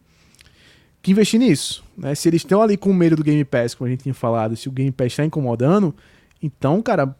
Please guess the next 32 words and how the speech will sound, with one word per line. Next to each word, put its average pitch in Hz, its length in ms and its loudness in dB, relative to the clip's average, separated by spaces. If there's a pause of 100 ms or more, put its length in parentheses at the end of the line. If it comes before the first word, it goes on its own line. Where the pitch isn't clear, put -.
(140)
manda 151 480 4
jogo 185 240 4
bom. 180 320 2 (480)
O 208 100 -2
que - 180 -2
eu 294 80 2
acho 247 180 4
que - 80 -16
seria 208 160 2
o 208 40 2
ideal 185 300 4
pra 131 160 0
eles? - 420 -6
Todo 247 320 6
ano 131 300 -2 (480)
ter 170 120 6
um 196 140 6
jogo 131 540 2 (160)
focado 160 560 -2
em 165 180 0
história, 127 640 2 (320)
em 143 60 -8
terceira 147 300 0
pessoa, 135 540 -2
ali 143 100 -2
no 135 100 2
estilo 127 300 -4
de 117 80 -10
um 117 140 -6
The 113 80 -2
Last 117 260 -2
of - 140 -10